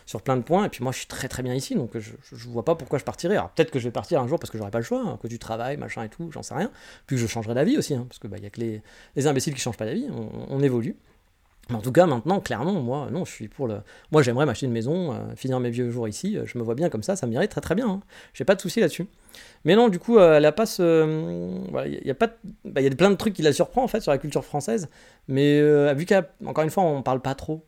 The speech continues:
en... Déjà, il y a la différence de la langue, hein, l'anglais qui est là, puis on parle pas, moi, je parle pas japonais, puis notre anglais à tous les deux n'est pas très bon. Je pense pas qu'il y ait des trucs qui la choquent vraiment, mais, bon, il y a des trucs qui sont quand même, euh, voilà, un peu différents, euh, qu'elle comprend pas vraiment, puis je pense que, euh, quand elle viendra en France, ce sera peut-être plus simple pour elle de comprendre.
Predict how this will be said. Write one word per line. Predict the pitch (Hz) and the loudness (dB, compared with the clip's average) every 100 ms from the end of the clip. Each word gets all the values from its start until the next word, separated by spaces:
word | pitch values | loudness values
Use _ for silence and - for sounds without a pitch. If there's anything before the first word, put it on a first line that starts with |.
| - | -12
en... | 113 113 117 120 120 - | -8 -8 -8 -10 -10 -8
Déjà, | 127 143 | 0 2
il | |
y | 120 | 2
a | |
la | 107 113 | -2 -8
différence | 120 123 120 | -6 -4 -4
de | 117 | -2
la | 120 | -2
langue, | 196 139 | -2 -4
hein, | |
l'anglais | 110 117 117 127 131 | -6 -6 -4 -4 -4
qui | 104 | -6
est | |
là, | 117 131 | -6 -6
puis | - - | -10 -16
on | 107 | -10
parle | 107 | -10
pas, | 107 110 58 - | -6 -8 -8 -10
moi, | 123 | -10
je | 110 | -8
parle | 113 | -6
pas | 113 | -6
japonais, | 113 120 143 | -4 -4 -2
puis | 147 113 | -2 -4
notre | 107 - | -10 -8
anglais | 120 131 | -4 -4
à | 123 | -4
tous | 123 | -6
les | |
deux | 120 131 | -4 -4
n'est | 113 | -4
pas | - | -6
très | 127 | -4
bon. | 147 214 - - - _ - | -4 -6 -14 -20 -20 _ -4
Je | |
pense | 143 | 0
pas | 214 | 2
qu'il | 190 | 2
y | 151 | 0
ait | |
des | |
trucs | 185 - | -2 -4
qui | |
la | 127 | -4
choquent | 117 - 143 | -2 -2 -2
vraiment, | 131 123 151 _ 131 | -2 -2 -4 _ -4
mais, | 131 185 214 - _ - | -2 -2 -6 -20 _ -8
bon, | - | -8
il | |
y | |
a | 120 | -4
des | 123 | -4
trucs | - 165 | -4 -6
qui | - | -6
sont | 135 | -2
quand | 123 | -2
même, | 131 131 | -2 -4
euh, | 110 | -4
voilà, | 110 110 135 135 | -6 -8 -10 -10
un | 127 | -8
peu | 113 143 | 0 0
différents, | 139 135 135 113 139 135 113 | 0 -2 -2 0 -2 -4 -4
euh, | 110 - - | -8 -12 -12
qu'elle | 131 | -10
comprend | 131 117 127 | -10 -8 -6
pas | 131 | -4
vraiment, | 123 135 151 | -2 0 0
puis | 156 | -2
je | - | -2
pense | 151 - | -2 2
que, | 139 - - - _ _ | -2 -2 -14 -20 _ _
euh, | 160 151 _ _ _ - | -14 -14 _ _ _ -2
quand | 139 | 4
elle | 143 | 4
viendra | 131 147 151 | 4 2 4
en | 156 | 2
France, | - 185 | 2 -2
ce | - | -2
sera | |
peut-être | 120 117 | -6 -6
plus | - | -6
simple | 135 - 160 | -4 -2 -2
pour | 143 143 | 2 2
elle | |
de | 135 | 2
comprendre. | 127 135 - 175 | -4 -6 -4 -6